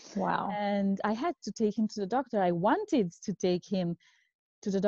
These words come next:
Speaker 2: doctor myself, you know, um, n-, not my husband. So,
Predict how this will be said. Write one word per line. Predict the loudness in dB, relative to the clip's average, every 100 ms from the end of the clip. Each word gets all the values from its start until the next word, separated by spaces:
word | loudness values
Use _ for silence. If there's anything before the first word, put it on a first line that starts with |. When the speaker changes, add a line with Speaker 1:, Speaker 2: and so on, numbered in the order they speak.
| 2
Speaker 2:
doctor | 4 4
myself, | 6 4 6 6 4 0 _
you | -2 0
know, | 0 -2 -4
um, | -2 0 0 -2 -4 -4 -6 -10 _ -12 -2
n-, | 0 0 -4 -8 -4
not | -2 -2
my | -2
husband. | 2 2 0 -2 -4 -6 _ _ _ _
So, | -16 2 6 6 6 2